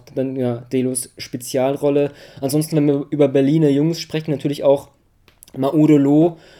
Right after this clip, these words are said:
Und was ich da auch interessant finde, vielleicht, ähm, um sowohl auf diese Finalserie als auch allgemein den Be-, Berliner Stil unter Ito anzusprechen. Mm, also ich hatte, ja, seitdem Aito auch da ist, habe ich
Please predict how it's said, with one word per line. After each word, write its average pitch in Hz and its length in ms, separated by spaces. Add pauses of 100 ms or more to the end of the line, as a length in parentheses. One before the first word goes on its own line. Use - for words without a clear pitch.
(120)
Und 139 80
was 143 80
ich 139 60
da 160 100
auch 143 160
interessant 147 540
finde, 151 260
vielleicht, 143 420
ähm, 131 440
um 131 480
sowohl 135 360
auf 127 200
diese 160 240
Finalserie 143 720
als 127 100
auch 127 160
allgemein 139 720 (400)
den 135 160
Be-, 135 340 (140)
Berliner 143 340
Stil 151 380
unter 139 260
Ito 156 240
anzusprechen. 135 1700
Mm, - 120
also 143 140
ich 147 80
hatte, 165 260 (580)
ja, 143 280
seitdem 156 340
Aito 151 380
auch 139 140
da 147 260
ist, 160 160
habe 139 100
ich - 260